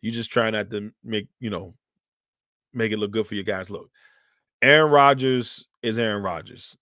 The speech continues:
So I'm, I had to put him on the list. You don't disrespect the, the two-time, uh, M V P and not put him on this top five list. Uh, I think that if he can turn those, that group of receivers i-, into something great,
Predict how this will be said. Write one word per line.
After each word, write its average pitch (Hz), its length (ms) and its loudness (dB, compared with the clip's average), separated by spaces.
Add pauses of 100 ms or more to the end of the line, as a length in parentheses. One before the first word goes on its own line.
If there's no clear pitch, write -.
(120)
So - 160 -6
I'm, 107 220 -4
I 104 120 -6
had 123 200 0
to 117 60 -2
put 117 160 0
him 107 100 -4
on 101 120 -6
the 101 40 -8
list. 101 240 -4
You 113 60 -6
don't 120 520 -4
disrespect 123 720 -4 (360)
the, 107 220 -2
the 107 120 -4
two-time, 113 680 -4
uh, 101 280 -10
M 110 140 -8
V 107 100 -6
P 110 320 -4
and 101 100 -8
not 113 220 -6
put 110 140 -4
him 104 140 -6
on 104 200 -6
this 101 120 -10
top 90 280 -8
five 85 280 -10
list. 117 320 -2 (500)
Uh, 98 320 0
I 110 140 -2
think 131 360 -4
that 113 300 0
if - 180 -8
he - 180 -4
can 131 240 -6
turn 120 600 -4 (500)
those, 120 400 -2 (300)
that 139 200 2
group 139 200 -4
of 127 100 -4
receivers 143 600 -4 (680)
i-, 104 40 -4
into 117 440 -6
something 143 400 -2
great, 143 360 2